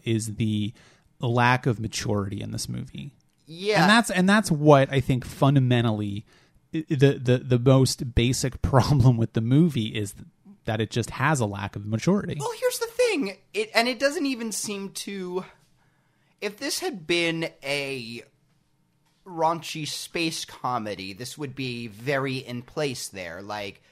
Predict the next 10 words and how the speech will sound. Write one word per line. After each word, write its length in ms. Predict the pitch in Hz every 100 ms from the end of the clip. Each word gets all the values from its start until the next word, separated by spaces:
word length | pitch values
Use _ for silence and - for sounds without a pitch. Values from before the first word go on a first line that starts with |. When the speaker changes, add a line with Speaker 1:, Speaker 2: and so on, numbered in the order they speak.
| _ -
Speaker 2:
along 280 | 202 196 165
with, 120 | 147
by 140 | 143 131
the 60 |
way, 120 | 123 117
the 120 | 110
three-boobed 1400 | - 143 127 107 _ _ _ _ _ _ 139 123 120 -
cat 280 | 143 131 156
lady. 520 | 160 156 165 156 _ _ _ _ _ _ _ _ -
Speaker 1:
Yeah. 320 | 170 147